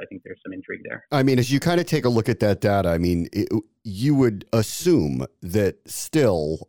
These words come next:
Speaker 2: it's going to be a massive audience, as you put it, the biggest audience of any sporting event, and maybe the biggest audience of any televised event of the year. It's just not in the same format that we're used to, where there are no, or at least ma-, way fewer bigger parties of people that are getting together,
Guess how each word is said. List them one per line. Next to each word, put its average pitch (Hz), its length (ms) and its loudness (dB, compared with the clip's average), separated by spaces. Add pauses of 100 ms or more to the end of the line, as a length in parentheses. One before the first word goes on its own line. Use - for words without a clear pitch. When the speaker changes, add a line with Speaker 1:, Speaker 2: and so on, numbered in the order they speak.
Speaker 2:
it's 110 200 -2
going 123 180 2
to 117 80 4
be 104 160 2
a 90 80 4
massive 98 560 0
audience, 78 560 -2
as 82 220 -2
you 113 80 4
put 90 180 0
it, 73 100 -8
the 85 60 -6
biggest 98 380 -2
audience 62 460 -6
of 82 120 -6
any 82 160 0
sporting 104 320 0
event, 78 200 -4
and 98 120 2
maybe 104 500 2
the 101 100 -4
biggest 87 280 -2
audience 85 300 0
of 78 80 -6
any 78 160 -2
televised 135 600 -4
event 120 300 -8
of - 80 -8
the 76 80 -10
year. 78 320 -2 (380)
It's 135 140 -2
just 208 180 -2
not 160 120 0
in 120 60 0
the 113 60 2
same 107 200 0
format 131 460 2
that 98 140 0
we're 90 80 2
used 90 300 0
to, 90 100 2
where 90 100 2
there 87 180 2
are 90 140 2
no, 82 300 2
or 78 160 0
at - 80 -12
least 80 280 -6
ma-, 85 400 -2
way 87 220 2
fewer 80 380 -2
bigger 73 400 -4
parties 58 720 -6 (160)
of 71 180 -6
people - 300 -4
that 71 120 -6
are 64 120 -4 (100)
getting 76 260 -4
together, 64 540 -6